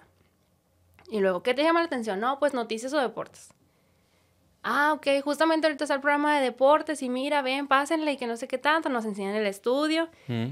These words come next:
Speaker 1: y ya estamos ahí viendo y todo, y luego, "¿Qué tal? Sí". "Pues va, sí". "Bueno, entonces te vamos a quedar, te, te vas a quedar aquí con ella, con Alma".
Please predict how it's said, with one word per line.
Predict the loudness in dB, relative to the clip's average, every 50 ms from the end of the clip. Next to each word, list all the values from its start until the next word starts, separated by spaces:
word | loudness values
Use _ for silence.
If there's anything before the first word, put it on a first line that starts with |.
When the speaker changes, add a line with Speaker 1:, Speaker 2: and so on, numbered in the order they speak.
| -6
Speaker 1:
y | -6 -6 -2
ya | 0 2 4 4 4 2
estamos | 0 -2 -4 -6 -6 -6 -6 -4
ahí | -2 -2 -2 -2 -4 -4
viendo | -4 -4 -4 -4 -4 -6
y | -8
todo, | -8 -8 -8 -6 -8
y | -8
luego, | -8 -8 -4
"¿Qué | -2 -2 0
tal? | 2 2 2 2 2
Sí". | -2 -6 -6 -8 -10 _ _ _ _ _ _ _ _ _ _ _ _ _ 2
"Pues | 4 6 6 6
va, | 4 2 2 2 0 0 0
sí". | 2 4 4 4 2 -2 -12 _ _ _ _ _ _ _ _ _ _ _ _ -6
"Bueno, | 0 2 4 4 4 2 2
entonces | 0 -2 -2 -2 -2 -4 -4 0
te | 4 4
vamos | 4 4 4 2 0
a | 0
quedar, | 2 4 4 4 4 4 0
te, | -6 -2 0 2 2 2
te | 4 6 8
vas | 8 8 8
a | 6 4
quedar | 6 6 6
aquí | 6 4 2 -2 0
con | 2 2 4
ella, | 4 4 4 4 2 2
con | 2 0 2 4
Alma". | 4 4 4 2 0 -2